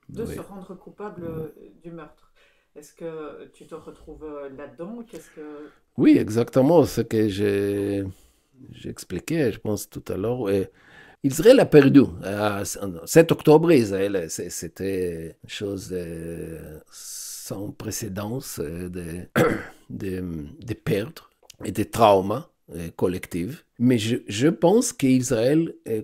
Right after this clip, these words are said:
Speaker 2: continue, continue à perdre chaque jour depuis sept octobre. Il ne gagnait pas. Il, il, la seule chose qu'Israël gagne, c'est la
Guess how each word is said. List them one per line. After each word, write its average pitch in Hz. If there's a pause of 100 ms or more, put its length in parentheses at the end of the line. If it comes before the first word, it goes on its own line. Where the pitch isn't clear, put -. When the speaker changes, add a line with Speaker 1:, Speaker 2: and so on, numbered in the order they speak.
Speaker 2:
continue, 156
continue 139 (120)
à 104
perdre 165
chaque 151
jour 135
depuis 139
sept -
octobre. 76 (1080)
Il 151
ne 151
gagnait 135
pas. 123
Il, 151
il, 165
la 123
seule 214
chose 175
qu'Israël 113
gagne, 151
c'est 127
la 117